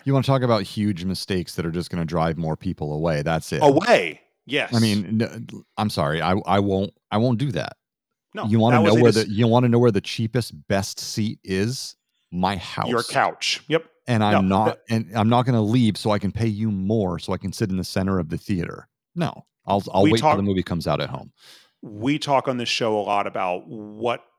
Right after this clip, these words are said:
Speaker 2: part of a company drove a decision. Did it come from engineering? Did it come from, you know, development? Did it come from creative? This came from accounting.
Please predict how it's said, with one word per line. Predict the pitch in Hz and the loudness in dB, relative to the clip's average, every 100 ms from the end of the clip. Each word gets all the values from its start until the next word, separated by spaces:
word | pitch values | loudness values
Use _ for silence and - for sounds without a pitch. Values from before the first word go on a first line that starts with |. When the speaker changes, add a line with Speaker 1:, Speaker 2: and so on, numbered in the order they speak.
| _ | _
Speaker 2:
part | - 123 117 123 | -10 -2 -2 -2
of | |
a | 107 | -8
company | - 110 98 110 95 | -8 -10 -10 -10 -10
drove | 87 95 92 95 | -10 -10 -10 -10
a | |
decision. | 92 - 101 90 85 | -12 -8 -8 -8 -8
Did | 127 | -8
it | 117 - | -8 -8
come | 117 107 | -12 -10
from | 123 | -10
engineering? | 104 107 107 101 98 90 90 | -8 -8 -6 -6 -6 -8 -10
Did | 101 | -10
it | - | -12
come | - 117 107 | -10 -12 -12
from, | 98 123 107 104 - - - - | -10 -8 -8 -10 -16 -20 -20 -8
you | 127 | -4
know, | 113 | -4
development? | 113 123 113 107 104 101 95 | -6 -8 -6 -6 -8 -12 -10
Did | 117 | -8
it | 110 | -8
come | - 113 | -10 -14
from | 120 110 | -14 -18
creative? | - 131 110 95 90 - - - _ _ _ | -12 -10 -8 -8 -10 -14 -20 -20 _ _ _
This | 117 147 - | -2 -2 -2
came | - 131 | -6 -6
from | 120 107 | -6 -10
accounting. | - 98 85 98 - | -10 -12 -12 -16 -20